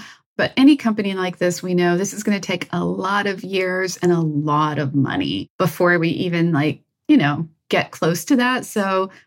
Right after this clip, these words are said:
we'll have to see what happens. You're right, though. I mean,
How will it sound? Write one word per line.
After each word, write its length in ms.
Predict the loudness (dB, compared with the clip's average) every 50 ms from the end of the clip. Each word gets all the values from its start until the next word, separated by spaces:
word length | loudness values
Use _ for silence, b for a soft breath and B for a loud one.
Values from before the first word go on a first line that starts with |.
| B
we'll 120 | 2 2 4
have 180 | 4 2 2
to 80 | -2 -6
see 260 | -4 -2 0 0 2
what 140 | 2 2 2
happens. 560 | 2 2 0 0 0 0 2 2 2 2 2
You're 140 | 0 0 0
right, 280 | 2 2 2 2 0 0
though. 220 | 0 0 0 0
I 60 | 0
mean, 480 | -2 -4 -4 -4 -4 -6 -6 -8 -10